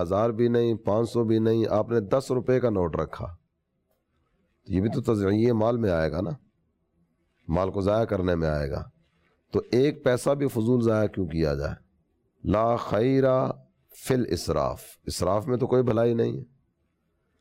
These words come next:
تو ایک تو وہ مہندی کا بھی ضیاع ہوا، وہ مہندی تو کسی کام نہیں آئی نا، وہ تو نوٹ کو لگائی، اور وہ نوٹ بھی بعد میں کون سنبھالتا ہوگا؟ یادگار کے طور پر، بچے کی یادگار ہے، اس کو سنبھال کے رکھا جائے۔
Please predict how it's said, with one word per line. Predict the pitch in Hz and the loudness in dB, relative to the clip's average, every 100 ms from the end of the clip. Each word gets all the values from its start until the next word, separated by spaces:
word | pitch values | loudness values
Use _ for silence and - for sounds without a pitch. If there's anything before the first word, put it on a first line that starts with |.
| _ _ _ | _ _ _
تو | - | -6
ایک | 80 104 98 | 0 0 0
تو | 127 127 123 104 82 76 | 0 2 2 2 -2 -2
وہ | 90 | 0
مہندی | 101 123 143 | 2 2 0
کا | 143 | 0
بھی | 143 | 2
ضیاع | 139 135 139 | 2 2 2
ہوا، | 135 127 185 - _ _ _ _ _ _ _ _ _ _ - | 0 -2 -4 -10 _ _ _ _ _ _ _ _ _ _ -4
وہ | 92 | 0
مہندی | 101 117 | 0 0
تو | 139 151 | -2 0
کسی | 139 147 | 0 2
کام | 143 139 | 2 2
نہیں | 139 | 2
آئی | 135 143 | 2 2
نا، | |
وہ | 151 | 0
تو | 135 | 0
نوٹ | 131 135 131 | 2 2 2
کو | 127 | 2
لگائی، | 104 90 80 - _ _ _ _ _ _ _ _ _ _ - | 2 0 -2 -8 _ _ _ _ _ _ _ _ _ _ -2
اور | 101 98 | 0 2
وہ | 107 143 | 2 2
نوٹ | 143 135 | 2 2
بھی | 139 | 2
بعد | 131 135 | 2 2
میں | 135 | 0
کون | 127 139 | 0 2
سنبھالتا | 117 107 98 95 92 | 2 0 2 0 0
ہوگا؟ | 92 87 78 76 - | 0 0 -2 -4 -4
یادگار | 82 101 98 95 107 107 | 0 2 0 0 0 0
کے | 104 | -2
طور | 85 98 | 0 0
پر، | 92 95 | 0 -2
بچے | 82 110 - 110 | -2 -4 -2 0
کی | 98 95 | 2 2
یادگار | 92 90 90 92 92 | 2 0 0 2 2
ہے، | |
اس | 87 | 0
کو | 87 | -2
سنبھال | 90 85 85 90 90 | -4 -2 0 -2 -2
کے | 85 | -2
رکھا | 82 80 80 | -2 -2 -4
جائے۔ | 78 78 | -4 -6